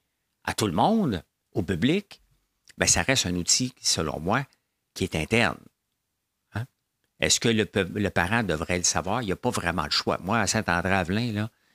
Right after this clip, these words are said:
j'allais à l'école qu'on me disait, j'avais pas le choix ben, ben, là. Donc, euh, mais ne pas en avoir un, ne pas en obliger d'en avoir un, que Bernard Drainville se doit de négocier pour cette affaire-là, ben non,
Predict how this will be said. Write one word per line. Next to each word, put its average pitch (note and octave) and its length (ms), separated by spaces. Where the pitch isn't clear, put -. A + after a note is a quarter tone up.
j'allais F2+ 440
à C2+ 100
l'école G2+ 380
qu'on E2+ 160
me F2 60
disait, E2+ 380
j'avais D#2+ 220
pas - 140
le E2 80
choix E2+ 260
ben, C#2+ 180
ben, C2+ 280
là. - 80
Donc, E2+ 280
euh, C2+ 400
mais F2+ 120
ne F#2+ 160
pas A#2 240
en A#2 40
avoir E2+ 380
un, E3 160
ne F2+ 140
pas D3 320
en G2+ 280
obliger A#2 540
d'en E2 180
avoir E2 360
un, C#3+ 100
que - 80
Bernard G2+ 380
Drainville G2+ 400
se - 140
doit G2+ 220
de F#2 140
négocier G2+ 640
pour - 240
cette - 140
affaire-là, B2+ 420
ben - 140
non, A2+ 140